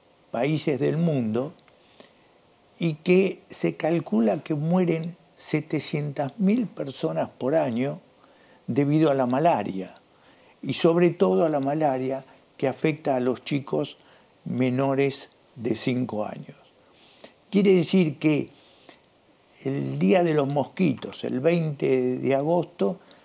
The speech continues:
nos tiene que llevar a la reflexión de que existe este problema en algunos países del mundo, sobre todo en África, en Asia, y que realmente todavía no tenemos una vacuna y tenemos medicaciones que algunas veces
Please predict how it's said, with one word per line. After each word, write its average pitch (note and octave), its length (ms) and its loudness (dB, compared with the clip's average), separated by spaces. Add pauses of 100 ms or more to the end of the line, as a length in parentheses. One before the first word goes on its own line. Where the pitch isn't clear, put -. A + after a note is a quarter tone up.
(200)
nos C3+ 180 -4
tiene D#3 240 0
que C#3+ 120 -2
llevar C3+ 360 2
a A#2 80 2
la A2+ 160 0
reflexión C#3+ 840 0 (560)
de B2+ 320 0
que C3+ 120 -4
existe - 760 0
este D3 320 -2
problema D3 600 0
en A2 80 -4
algunos C#3+ 440 -2
países C3+ 540 -4
del C#3 140 -4
mundo, C#3+ 380 -4
sobre A#2+ 240 -6
todo C3+ 260 -4
en C3+ 100 -4
África, D3 440 -2
en E3 120 -2
Asia, C#3+ 500 -2 (460)
y C3+ 120 0
que C3+ 180 2
realmente D3+ 600 -2
todavía C3 520 2
no C3 180 -2
tenemos B2+ 500 -2
una D3 180 0
vacuna C#3+ 640 -2 (400)
y A#2+ 140 -2
tenemos B2+ 460 0
medicaciones C3 840 -2
que B2+ 140 -6
algunas A#2+ 340 -4
veces A#2+ 360 -4